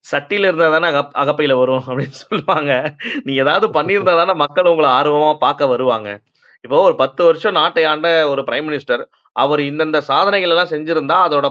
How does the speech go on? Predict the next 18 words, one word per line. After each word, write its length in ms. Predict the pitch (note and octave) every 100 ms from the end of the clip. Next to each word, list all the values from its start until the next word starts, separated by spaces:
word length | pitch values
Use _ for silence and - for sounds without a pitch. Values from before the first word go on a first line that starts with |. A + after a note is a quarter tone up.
| C3+
பயனாளிகள், 640 | C3+ F3 E3 D#3 D3+ F3
பலனாளிகள், 680 | A#2 C#3+ E3 D#3+ D3+ D#3 G3+ _ _ _
அதில் 240 | C3 C#3
பயன் 280 | B2+ D3 F3+
பெற்றவர்கள் 540 | C#3 C#3 E3 D#3+ E3
எல்லாமே 400 | B2+ C#3 E3 E3
வண்டி 300 | E3+ B2+ D3+
கட்டிட்டு 240 | D#3+ D3 D3+
வந்து 240 | E3+ D#3+
உங்களை 160 | D3+ C3+
பார்த்திருப்பாங்க. 560 | A2+ B2 B2+ - G#2+ A2 _ _ _ _
"எனக்கு 400 | A2+ C#3+ D3 C#3
மூணு 220 | C3 C#3
வேளை 200 | C3+ D3+
சோறு 320 | - D3+ E3
போட்ட 200 | D3+ D3
மவராசா 640 | C#3 B2+ C#3 C3+ C3 C3+ A#2+
மோடி, 440 | B2+ B2 A#2+ G#2+